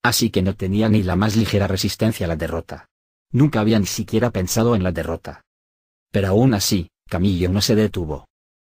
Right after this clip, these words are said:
La noche hizo soplar viento hacia el flequillo de Camillo, convirtiéndolo en una flor sin nombre que florecía en un cementerio.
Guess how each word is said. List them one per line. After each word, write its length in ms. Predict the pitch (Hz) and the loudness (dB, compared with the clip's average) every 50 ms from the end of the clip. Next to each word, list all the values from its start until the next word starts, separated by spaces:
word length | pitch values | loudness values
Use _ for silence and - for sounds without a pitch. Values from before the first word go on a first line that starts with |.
| _ _ _ _ _ | _ _ _ _ _
La 160 | - 87 87 | -6 -2 0
noche 300 | 92 107 123 - - 101 | 2 2 2 2 2 0
hizo 220 | 101 120 - - 135 | 2 0 0 -2 -2
soplar 400 | - 123 92 - 117 120 120 104 | 0 -2 -2 0 0 0 0 2
viento 280 | 110 104 101 95 - | 2 0 2 2 0
hacia 200 | 95 92 - 104 | 0 0 0 0
el 100 | 92 92 | 0 0
flequillo 420 | - - 104 - - 131 123 131 113 | 0 -2 -2 -2 0 2 2 2 4
de 120 | 90 92 | 2 2
Camillo, 360 | - 101 101 117 113 120 110 | 2 2 2 4 4 2 2
convirtiéndolo 720 | 98 - 101 101 98 95 90 - - 104 107 104 107 107 107 | 0 0 0 0 0 -2 -2 0 0 0 2 2 2 2 2
en 120 | 104 98 | 2 2
una 180 | 101 95 95 90 | 0 0 -2 -2
flor 260 | - - 110 117 110 | -2 0 0 0 0
sin 220 | - - 87 87 | 0 -2 0 2
nombre 240 | 90 101 104 113 123 | 2 2 2 2 2
que 120 | - 117 107 | 0 -2 0
florecía 560 | - 127 113 113 110 104 - - 143 156 135 | 2 2 2 2 0 -2 0 0 2 4 4
en 100 | 117 107 | 4 4
un 100 | 107 104 | 4 2
cementerio. 680 | - 101 87 87 87 85 - - 85 80 - 73 69 | 0 -2 -2 0 0 0 0 -2 -2 -2 -2 -6 -10